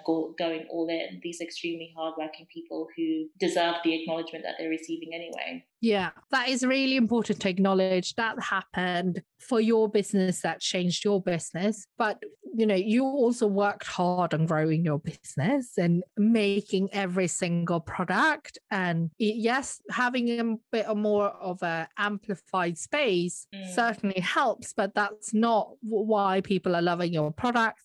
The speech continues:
Speaker 2: It's not why
Speaker 1: Mm.
Speaker 2: you've grown your business, really. It gave more attention and more spotlight to your business for that moment.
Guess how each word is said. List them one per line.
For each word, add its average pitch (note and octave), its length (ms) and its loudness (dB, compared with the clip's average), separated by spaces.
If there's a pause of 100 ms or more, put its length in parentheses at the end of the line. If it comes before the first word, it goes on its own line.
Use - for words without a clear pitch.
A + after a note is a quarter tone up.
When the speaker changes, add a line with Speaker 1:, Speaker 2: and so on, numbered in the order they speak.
Speaker 2:
It's F3 240 0
not F3+ 400 4
why F3 360 2
Speaker 1:
Mm. E3 60 2
Speaker 2:
you've D#3+ 160 2
grown E3+ 360 0
your D#3 180 2
business, E3 500 -2
really. F#3+ 800 2
It F#3+ 240 -4
gave G3+ 240 2
more G3 200 4
attention B3 800 0
and D#3+ 160 0
more E3+ 220 2
spotlight F3 640 -4
to - 120 -4
your D#3+ 100 2
business D#3+ 640 -4
for D#3 200 -2
that E3 220 -2
moment. F#3 800 -2